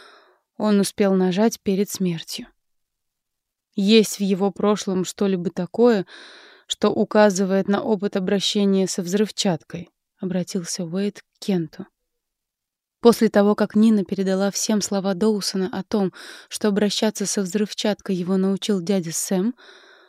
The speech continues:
Уэйд, пользуясь тем, что у Кента за спиной была служба в армии,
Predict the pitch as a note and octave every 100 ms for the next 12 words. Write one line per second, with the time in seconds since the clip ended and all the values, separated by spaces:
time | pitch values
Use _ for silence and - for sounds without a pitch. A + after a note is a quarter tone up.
0 | _ _ _ F3 F#3+ A3 A3+ - A3 G#3+
1 | G#3 G3+ - G#3 F#3+ - G3 F#3+ G#3+ G#3
2 | - F#3 F#3 - G#3 G3+ F#3+ F3 F#3+ F#3+
3 | F3 - G#3+ F#3 F#3+ F#3 F#3 F#3+ F#3 F#3